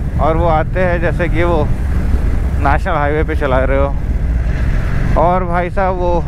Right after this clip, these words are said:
रास्ता छोड़ते तक नहीं है। उतने, उनकी इतनी बड़ी बड़ी गाड़ियाँ होती है, they can easily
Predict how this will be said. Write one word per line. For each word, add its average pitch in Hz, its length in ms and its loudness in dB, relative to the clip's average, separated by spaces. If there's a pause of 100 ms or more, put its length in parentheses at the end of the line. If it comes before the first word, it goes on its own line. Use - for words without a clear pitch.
रास्ता 160 340 2
छोड़ते 160 420 0
तक 156 200 0
नहीं 143 180 2
है। 131 160 0
उतने, 143 400 0
उनकी 180 280 2
इतनी 190 300 0
बड़ी 208 220 2
बड़ी 190 280 0
गाड़ियाँ 170 440 0
होती 156 340 -2
है, 160 220 2
they 156 140 0
can 160 160 0
easily 185 580 2